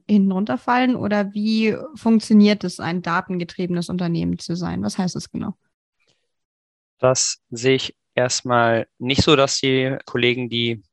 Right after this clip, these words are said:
Speaker 2: weniger mit Daten umgehen können, großartige Probleme bekommen würden. Und ich denke auch, dass, dass es uns manchmal gar nicht bewusst ist, wie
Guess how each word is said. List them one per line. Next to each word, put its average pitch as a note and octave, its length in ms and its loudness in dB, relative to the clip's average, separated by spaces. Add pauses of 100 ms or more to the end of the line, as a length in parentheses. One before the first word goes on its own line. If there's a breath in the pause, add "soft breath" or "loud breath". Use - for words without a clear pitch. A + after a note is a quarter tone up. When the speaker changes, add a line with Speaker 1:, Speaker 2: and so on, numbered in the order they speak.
(160)
Speaker 2:
weniger A#2 720 2 (180)
mit - 240 -10
Daten A2+ 380 0
umgehen A#2+ 400 -4
können, A#2+ 420 -10 (140)
großartige A#2 580 -2
Probleme C#3 520 0
bekommen D3+ 360 0
würden. D3+ 320 2 (380 loud breath)
Und A#2+ 100 -6
ich - 140 -6
denke C3+ 340 0
auch, B2 320 0 (520 loud breath)
dass, - 480 0 (180)
dass - 180 -8
es - 180 -8
uns A#2 340 -6
manchmal A#2+ 340 -2
gar A#2+ 140 0
nicht A#2 180 -8
bewusst A#2+ 420 -4
ist, - 260 -6 (160)
wie A#2 420 -6